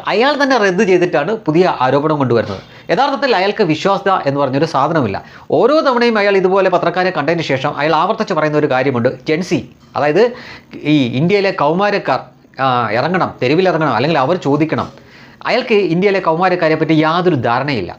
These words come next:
ഇവിടുത്തെ പുതിയ തലമുറയിലെ കൗമാരക്കാർ അവർ ഈ രാഷ്ട്രീയ ബോധമുള്ളവരല്ല. അവരോട് ഇപ്പം ബഹുഭൂരിപക്ഷം ആളുകളോടും ഇപ്പോഴത്തെ ചെറിയ കൗമാരക്കാരോട് ചെന്ന് ചോദിക്കുക, നിലവിലെ ഇന്ത്യയുടെ പ്രസിഡന്റ് ആരാണ് എന്ന് ചോദിച്ചാൽ അവർ അബ്ദുൽ കലാം എന്ന് ചിലപ്പം പേര് പറയും. ചിലപ്പോൾ അത് തന്നെ പറയണമെന്നല്ല, വേറെ എന്തെങ്കിലും കൊ-,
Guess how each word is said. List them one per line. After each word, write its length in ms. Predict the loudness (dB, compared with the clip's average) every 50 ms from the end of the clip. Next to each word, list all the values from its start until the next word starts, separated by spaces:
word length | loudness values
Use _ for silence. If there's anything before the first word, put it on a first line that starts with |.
| -18 -12 -4 -2
ഇവിടുത്തെ 420 | 0 0 0 0 0 -2 -2 -4 -6 -12 -20 -20 -10 -4
പുതിയ 280 | -2 0 2 2 2 2 2
തലമുറയിലെ 400 | 0 0 0 2 2 0 0 0
കൗമാരക്കാർ 640 | 0 0 0 0 2 0 0 0 0 -2 -4 -4 -2 -2
അവർ 200 | 0 0 0 0
ഈ 320 | 2 2 2 2 2 0 -2
രാഷ്ട്രീയ 400 | -2 -2 -2 -2 -2 -2 0 0
ബോധമുള്ളവരല്ല. 800 | 2 2 2 2 2 2 2 2 2 2 0 0 0 -2 -4 -6 -4 -2
അവരോട് 280 | 0 2 2 4 2
ഇപ്പം 300 | 2 0 0 -2 -2 -4 -6 -16 -20 -20 -20 -20 -20 -12 -6
ബഹുഭൂരിപക്ഷം 580 | -2 -2 0 2 2 2 2 2 0 2 2 2
ആളുകളോടും 480 | 2 2 2 2 2 4 2 2 0
ഇപ്പോഴത്തെ 360 | -2 -2 0 2 0 2 0 -2
ചെറിയ 340 | 0 0 0 2 2 2
കൗമാരക്കാരോട് 640 | 2 2 0 0 0 0 0 0 0 0 2 2 0 0
ചെന്ന് 220 | -2 -2 -2 0
ചോദിക്കുക, 340 | 0 2 2 2 2 0 0
നിലവിലെ 500 | 0 0 0 0 2 2 2 0 -2 -4 -8 -16 -20 -12 -6 -4
ഇന്ത്യയുടെ 280 | -2 0 2 2 2
പ്രസിഡന്റ് 340 | 2 0 0 0 0 0 2
ആരാണ് 260 | 2 2 2 0 0
എന്ന് 200 | 0 0 0 -2
ചോദിച്ചാൽ 460 | -2 0 0 0 0 0 -2 -2 -4 -4 -8 -14 -20 -18 -8 -4
അവർ 180 | -2 0 2 2
അബ്ദുൽ 280 | 0 0 2 0 0 2 2
കലാം 200 | 0 0 0 0
എന്ന് 160 | -2 -2 -2
ചിലപ്പം 260 | -2 -2 -2 -2 -2
പേര് 160 | 0 0 0
പറയും. 240 | 0 0 -2 -2 -2
ചിലപ്പോൾ 260 | -2 -2 0 0 0
അത് 200 | 2 2 4 2
തന്നെ 160 | 2 2 0 0
പറയണമെന്നല്ല, 440 | 0 0 0 0 0 0 2 2
വേറെ 180 | 2 2 2 0
എന്തെങ്കിലും 260 | 0 0 0 0 0
കൊ-, 140 | -2 -4 -6